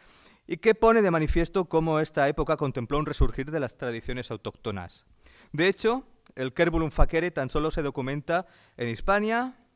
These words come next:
en Italia y en la Galia, es decir, territorios con una fuerte presencia celta. Y en consecuencia, es una especulación, pero resulta muy posible que esta mascarada fuera una reminiscencia del culto antaño dado al dios cornudo Cernunnos.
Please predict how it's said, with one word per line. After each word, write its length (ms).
en 100
Italia 600
y 60
en 80
la 80
Galia, 480
es 80
decir, 320
territorios 720
con 160
una 160
fuerte 500
presencia 580
celta. 560
Y 60
en 60
consecuencia, 680
es 120
una 360
especulación, 540
pero 140
resulta 400
muy 140
posible 440
que 100
esta 180
mascarada 640
fuera 420
una 200
reminiscencia 960
del 180
culto 300
antaño 640
dado 380
al 120
dios 200
cornudo 360
Cernunnos. 720